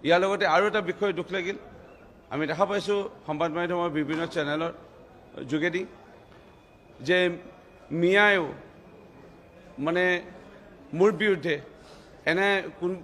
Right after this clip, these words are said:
কোনো মিয়া বিধায়কে এনে বেয়াকে ক'বলৈ মোক, আ, মানে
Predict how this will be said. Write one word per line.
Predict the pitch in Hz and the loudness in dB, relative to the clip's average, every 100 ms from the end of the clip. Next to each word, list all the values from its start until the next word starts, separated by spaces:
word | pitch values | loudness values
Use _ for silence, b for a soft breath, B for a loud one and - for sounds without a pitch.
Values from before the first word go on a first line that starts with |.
| 143 | -6
কোনো | 175 185 | -2 0
মিয়া | 165 175 185 | 0 0 0
বিধায়কে | 147 165 180 170 143 - - - - - - | 0 4 4 2 -8 -12 -20 -20 -20 -10 -2
এনে | 175 202 | 0 0
বেয়াকে | 139 165 190 202 | 4 4 4 0
ক'বলৈ | 190 170 185 180 | -2 -2 0 -2
মোক, | 170 - - - - - - - - | -4 -8 -16 -20 -20 -20 -20 -14 -4
আ, | 147 | -2
মানে | 165 | 0